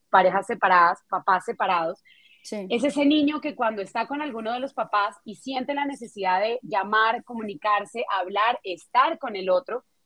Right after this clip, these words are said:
Speaker 1: sabe que si lo llama incondicionalmente va a estar ahí, va a ir a buscarlo, va a sacar un espacio para él, va a resolver el conflicto con él, no por él. Es un niño que se siente, o una niña que se siente querida, que se siente aceptada, que se siente valorada.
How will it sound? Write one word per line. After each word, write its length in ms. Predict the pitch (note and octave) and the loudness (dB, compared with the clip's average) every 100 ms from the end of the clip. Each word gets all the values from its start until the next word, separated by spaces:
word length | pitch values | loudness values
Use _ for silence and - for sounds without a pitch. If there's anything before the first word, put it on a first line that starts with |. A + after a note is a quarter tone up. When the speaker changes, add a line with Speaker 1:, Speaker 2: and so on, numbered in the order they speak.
| _ _ | _ _
Speaker 1:
sabe 340 | B3+ B3 C4+ | 6 6 6
que 120 | D4 | 0
si 120 | C4+ C4 | -8 -10
lo 100 | G#3 | -6
llama 360 | G#3+ G#3 A#3+ C4+ | -2 -2 -2 -4
incondicionalmente 960 | C4+ A#3 A3+ G#3 G3 F#3 F#3 G#3+ A3+ | -8 -8 -10 -10 -6 -6 -4 -6 -2
va 80 | A3+ | -2
a 20 | |
estar 240 | A3 - G#3+ | -2 -2 0
ahí, 260 | A3+ G3 _ _ F3+ | 0 -2 _ _ 0
va 60 | |
a 80 | G#3 | 2
ir 100 | G#3+ | 2
a 60 | A#3 | 0
buscarlo, 720 | A#3 - A3 G#3+ G#3+ A3 A3+ _ _ - | -2 -6 -2 -2 -2 -6 -6 _ _ -2
va 60 | |
a 60 | G#3+ | -2
sacar 320 | G#3+ A3+ A3 | -2 -6 -6
un 80 | A3+ | -6
espacio 440 | A3+ A#3+ A3 A3+ | -8 -4 -4 -6
para 260 | G#3 A3 G#3 | -6 -4 -2
él, 280 | G#3 G#3+ A3 F3 | -4 -6 -2 2
va 100 | G3+ | 2
a 40 | |
resolver 500 | A3 - G#3 F#3+ B3+ | 0 -10 -10 -8 -6
el 100 | C#4+ | -8
conflicto 560 | A#3+ F#3 - E3+ C4+ C#4+ | -12 -10 -10 0 0 2
con 320 | C4 G#3+ G3+ | 4 4 4
él, 280 | B3 A#3 D#3 - | 2 2 -2 -10
no 220 | F#3+ G3+ G3 | -8 -8 -4
por 160 | A3+ | -4
él. 220 | B3 G3+ - _ _ _ - _ - | -4 -4 -10 _ _ _ -20 _ -10
Es 160 | A3+ | 0
un 100 | C#4 | 4
niño 260 | C#4+ D4 D4 | 4 2 -2
que 120 | D4+ | -8
se 100 | B3 | -10
siente, 340 | G3+ A3 A3+ B3+ | -10 -10 -8 -6
o 80 | A#3 | -6
una 220 | A3+ A3 | -6 -6
niña 340 | C4 C4+ B3+ B3 | -6 -8 -10 -12
que 100 | B3 | -14
se 120 | G3 | -14
siente 340 | - F#3+ G3 | -12 -12 -10
querida, 540 | G#3+ G3+ B3 A#3+ A3 G#3+ | -8 -8 -6 -2 -2 -2
que 140 | G#3+ | -10
se 120 | F#3+ | -16
siente 280 | - F3+ F3 | -14 -12 -10
aceptada, 680 | F#3 G3 _ B3 A#3+ A#3 A3 | -10 -14 _ 0 2 0 -4
que 100 | A3 | -8
se 100 | - | -18
siente 300 | - F3 F#3+ | -16 -12 -4
valorada. 480 | G#3 G3 G#3 G#3+ | -2 0 2 2